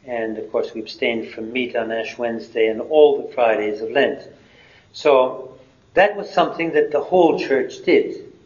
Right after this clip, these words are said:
Then that was relaxed, and the reason given at the time was that there's so much hunger in the world that to impose abstinence from food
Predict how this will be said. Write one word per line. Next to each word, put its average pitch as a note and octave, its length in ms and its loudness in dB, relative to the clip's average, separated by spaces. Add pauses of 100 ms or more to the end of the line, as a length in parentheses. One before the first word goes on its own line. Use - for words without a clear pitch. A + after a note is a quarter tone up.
(280)
Then C3+ 260 2
that C#3 200 0
was C#3 180 -6
relaxed, C#3 640 2
and C#3+ 120 -6
the B2+ 100 0
reason G#3 440 2
given E3 280 0
at - 140 -6
the - 80 -16
time C3+ 680 -4 (960)
was C#3+ 580 2
that C#3+ 420 2
there's C#3+ 260 4
so G#3 160 4
much - 540 0
hunger E3+ 480 2
in B2 100 4
the B2 100 -4
world A#2 560 0 (520)
that D3 460 0
to D3+ 120 0
impose F#3 960 2
abstinence C#3 680 0
from A2+ 220 -14
food C#3+ 580 4